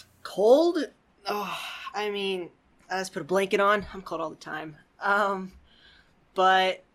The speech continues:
it's kinda, it's kinda different for everyone. Asexuality is a blanket term. Um,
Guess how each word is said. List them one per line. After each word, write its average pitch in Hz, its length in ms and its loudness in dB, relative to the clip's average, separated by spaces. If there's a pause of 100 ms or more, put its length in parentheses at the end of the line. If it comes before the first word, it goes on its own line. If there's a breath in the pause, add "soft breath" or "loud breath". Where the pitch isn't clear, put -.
(500)
it's 214 200 0
kinda, 247 640 2
it's - 140 -10
kinda 220 220 -2
different 165 360 -6
for 165 140 -6
everyone. 185 600 -4 (140)
Asexuality 196 920 0
is 170 200 -2
a 165 120 0
blanket 151 500 -10
term. 214 380 -10 (420)
Um, 151 540 -6